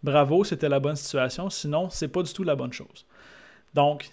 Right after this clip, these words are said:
dans cette définition-là, il y a plusieurs points qui sont importants de considérer. Premièrement, bon, il faut que ça soit une diminution accrue et considérable de l'exécution d'une habileté.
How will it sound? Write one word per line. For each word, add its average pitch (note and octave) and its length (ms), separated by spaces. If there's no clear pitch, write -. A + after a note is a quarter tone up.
dans F3+ 260
cette F#3+ 240
définition-là, C#3+ 720
il F3 80
y - 20
a B2+ 60
plusieurs D3 360
points D#3 220
qui - 80
sont B2+ 180
importants B2+ 440
de - 40
considérer. B2 540
Premièrement, D3 680
bon, C#3 220
il - 40
faut - 140
que - 80
ça D#3 80
soit G#3+ 200
une G3 60
diminution D3+ 600
accrue F#3 480
et C3+ 100
considérable E3 800
de C3+ 80
l'exécution D3 560
d'une C#3+ 180
habileté. C3+ 520